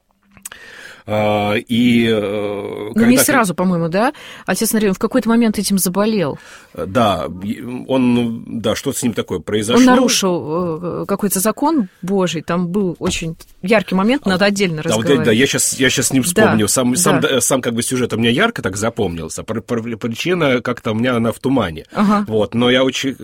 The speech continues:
Speaker 1: как бы, хорошо помню, как меня поразил сам по себе этот рассказ, что,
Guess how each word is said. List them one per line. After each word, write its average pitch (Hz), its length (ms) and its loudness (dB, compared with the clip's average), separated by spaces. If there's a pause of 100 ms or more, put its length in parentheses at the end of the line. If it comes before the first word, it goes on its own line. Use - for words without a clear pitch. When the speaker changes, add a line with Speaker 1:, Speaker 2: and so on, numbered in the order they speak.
(120)
Speaker 1:
как 120 140 -6
бы, 110 80 -4
хорошо 107 240 -6
помню, 175 240 0
как 123 160 -4
меня 120 160 2
поразил 127 440 0
сам 113 240 0
по - 80 -12
себе 98 220 -4
этот 90 180 -6
рассказ, 254 520 -2
что, 107 340 -2